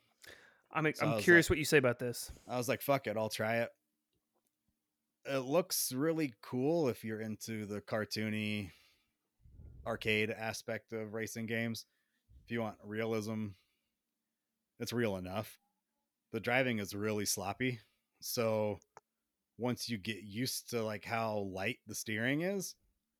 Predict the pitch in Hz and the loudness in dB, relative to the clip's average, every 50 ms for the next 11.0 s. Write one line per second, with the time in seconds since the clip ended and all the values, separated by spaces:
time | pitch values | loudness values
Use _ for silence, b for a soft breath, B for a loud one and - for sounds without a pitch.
0 | _ _ _ _ _ _ _ _ _ _ - 120 123 120 104 - 117 110 104 101 | _ _ _ _ _ _ _ _ _ _ -6 -2 -2 -2 -2 -2 -2 -2 -2 -2
1 | 101 98 101 101 - - b b b _ - 143 147 135 - 170 160 156 139 131 | -2 -4 -4 -6 -8 -10 b b b _ -6 -4 -2 2 2 2 2 2 2 2
2 | 123 - - - 127 127 120 107 - 123 117 110 101 104 107 107 - - 104 95 | 2 0 -2 0 0 2 2 2 2 0 0 2 2 2 2 2 0 -2 -4 -6
3 | 92 87 - - _ _ _ _ _ _ _ - 104 95 120 117 113 110 104 95 | -6 -6 -8 -10 _ _ _ _ _ _ _ -14 -6 -2 0 2 2 2 2 0
4 | - 104 92 - - - - - 117 110 107 107 104 101 101 101 101 98 - - | -2 -4 -6 -6 -10 -12 -8 -4 -2 0 2 2 2 0 0 -2 -4 -6 -6 -8
5 | - - - - - 104 101 120 - _ _ _ - 113 110 113 110 - 123 120 | -8 -8 -6 -6 -6 -4 -6 -6 -6 _ _ _ -8 -6 -4 -4 -2 0 0 0
6 | 117 120 127 120 - _ _ _ _ _ _ _ _ _ _ _ _ _ _ _ | 2 0 0 -2 -6 _ _ _ _ _ _ _ _ _ _ _ _ _ _ _
7 | _ _ _ _ _ _ _ _ _ _ _ _ _ _ _ _ _ _ _ _ | _ _ _ _ _ _ _ _ _ _ _ _ _ _ _ _ _ _ _ _
8 | _ _ _ _ _ _ _ _ _ _ - _ - - - 147 127 117 123 117 | _ _ _ _ _ _ _ _ _ _ -20 _ -18 -10 -4 -4 -4 -4 -4 -2
9 | 131 123 113 107 104 - - - - 135 156 156 156 - - - 151 147 - _ | -2 0 0 0 -2 -4 -6 -4 0 2 2 2 2 0 -2 -4 -4 -4 -6 _
10 | _ _ _ _ _ _ _ - - - - 123 127 127 110 90 92 92 - | _ _ _ _ _ _ _ -6 -2 2 4 6 6 4 4 0 -4 -8 -10